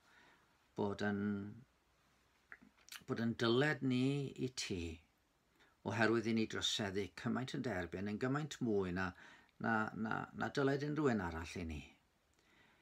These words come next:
Helpa ni beidio sefyll ar yn balchder a'n hunan gyfiawnder. Helpa ni fod yn bobl sydd yn barod i faddau,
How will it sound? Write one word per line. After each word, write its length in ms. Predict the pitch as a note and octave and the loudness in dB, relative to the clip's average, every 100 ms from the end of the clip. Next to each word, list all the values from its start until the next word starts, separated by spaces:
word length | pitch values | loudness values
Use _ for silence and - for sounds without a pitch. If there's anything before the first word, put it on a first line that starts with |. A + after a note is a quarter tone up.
| _ | _
Helpa 280 | E3 D3 - | 2 4 2
ni 140 | D#3+ C#3+ | 2 4
beidio 400 | C3 B2+ B2 A#2+ | 4 4 0 -2
sefyll 720 | - - - G#2+ F#2+ G2 F#2 - - G2+ | -2 0 0 -2 -2 -4 -6 -12 -8 -2
ar 400 | F#2 F#2+ F#2+ G2 - | 0 0 -2 -6 -8
yn 220 | G2+ F#2+ | -8 -4
balchder 600 | - - - - G2 F#2 | -4 -6 -8 -6 -4 0
a'n 220 | F#2 F2 | -2 -2
hunan 460 | - G2+ F2+ F#2 F2+ | -4 -4 -2 -4 -4
gyfiawnder. 840 | G2 F2 D2 D#2 D2+ D#2 D2+ - _ _ _ _ _ _ _ _ _ - | -6 -6 -8 -10 -10 -10 -12 -16 _ _ _ _ _ _ _ _ _ -2
Helpa 340 | B2+ - D#3+ | -2 2 2
ni 80 | D#3 | 4
fod 320 | C#3 D#3 D#3 | 4 4 4
yn 120 | C#3+ C3 | 2 2
bobl 400 | A#2+ - B2 A#2+ B2 | 2 2 2 0 -2
sydd 220 | - C3 | 0 2
yn 120 | C3 | 2
barod 380 | B2 A#2 A#2 A#2 | 2 2 2 0
i 60 | A#2+ | -2
faddau, 380 | G#2+ F2+ D2+ | -2 -4 -6